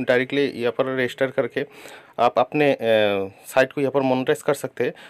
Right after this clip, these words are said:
और साथ ही साथ यहाँ पर आपका अगर कोई एफ़बी पेज है तो उस एफ़बी पेज को भी आप, अ, मोनेटाइज कर सकते हैं, ठीक है। और यहाँ पर आपका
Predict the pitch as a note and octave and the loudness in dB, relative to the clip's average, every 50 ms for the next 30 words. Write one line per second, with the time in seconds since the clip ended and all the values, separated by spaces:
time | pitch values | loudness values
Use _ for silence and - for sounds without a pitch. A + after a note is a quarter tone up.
0 | - - _ - C#3 C3+ - D#3 D3+ D3+ E3+ D3+ - F3+ E3+ D#3 C#3+ C#3+ C#3+ C#3+ | -20 -8 _ 0 0 0 0 -2 -4 -4 -6 -2 0 0 0 2 -2 -2 -2 0
1 | - D#3 - - C#3 C3+ - - D#3 D#3 D3 B2+ C3+ C#3 C#3 D3 C#3+ - - D#3 | -2 -2 -2 -2 -4 -6 -4 -4 -4 -2 0 0 -2 -2 -2 -4 -4 -6 -8 -8
2 | - - C3 C3 C3 - _ D3 D3 - _ - C#3+ C#3+ C#3+ C3 C3+ C3+ C#3 - | -6 -4 -4 -4 -4 -6 _ -12 -12 -8 _ 0 0 0 0 -2 -6 -8 -8 -10
3 | - - - C#3 C#3 C#3 - - C#3 C3+ C3 D3+ D3 - D3 C#3 - - C#3+ C3+ | -10 -6 -4 -4 -4 -6 -6 -8 -8 -6 -6 -8 -4 -2 -2 -2 -2 -6 -6 -6
4 | C#3 D3 - C#3 C3 C3 - _ - C3 - - A#2+ B2 A#2+ A#2 B2 B2+ B2+ - | -6 -6 -4 -4 -4 -4 -6 _ -16 -20 -18 -12 -8 -6 -4 -2 -2 -2 -2 -2
5 | C3+ C3+ - - A#2+ - - A2+ - - A2+ A2 G#2+ - - F#3 D#3+ A#2 - - | -4 -4 -2 -4 -4 -4 -6 -12 -16 -14 -14 -12 -10 -10 -8 -6 -6 -6 -8 -10
6 | - - - - - _ - C#3+ C#3+ D3 - C#3+ D3 C#3+ - - D#3 D3+ - D3+ | -18 -20 -20 -20 -12 _ 0 0 0 0 -2 -4 -6 -4 -2 -2 -2 -2 -2 -4
7 | C#3+ - - - D#3 D#3 | -6 -4 -2 0 0 0